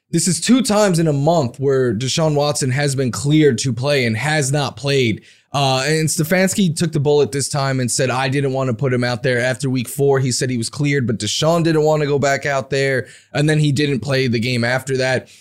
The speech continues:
I, I don't know what's going on, uh, with, with Watson and, and the Browns passing attack right now, but it is too difficult to trust anyone else outside of Amari Cooper 'cause you never know it, when Watson might leave the game right now. But even so, like,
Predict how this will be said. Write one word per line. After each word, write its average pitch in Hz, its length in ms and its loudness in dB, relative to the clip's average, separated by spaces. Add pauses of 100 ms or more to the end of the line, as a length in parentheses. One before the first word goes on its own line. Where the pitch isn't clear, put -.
(160)
I, 180 200 0
I 196 140 0
don't 240 120 4
know 220 100 4
what's 156 360 2
going 151 340 2
on, 135 540 -2
uh, 117 180 2
with, 117 220 0
with 131 200 -4
Watson 123 520 -2
and, 117 240 0
and 117 160 0
the 107 40 0
Browns 113 360 -2
passing 113 420 -4
attack 104 340 -4
right 107 200 -2
now, 107 240 -2
but 113 320 -2 (340)
it 156 140 0
is 143 340 0 (160)
too 233 220 4
difficult 214 500 2
to 185 80 -2
trust 180 540 0
anyone 208 400 4
else 180 220 0
outside 160 340 0
of 151 80 0
Amari 147 260 0
Cooper 156 320 -2
'cause 131 180 -4
you 139 80 -2
never 143 220 2
know 135 400 2 (240)
it, 143 240 -2
when 147 500 0 (120)
Watson 143 480 -2
might 143 180 0
leave 143 300 2
the 131 80 0
game 160 340 2
right 135 180 2
now. 127 240 0
But 131 200 0
even 208 260 2
so, 170 340 2
like, 139 300 2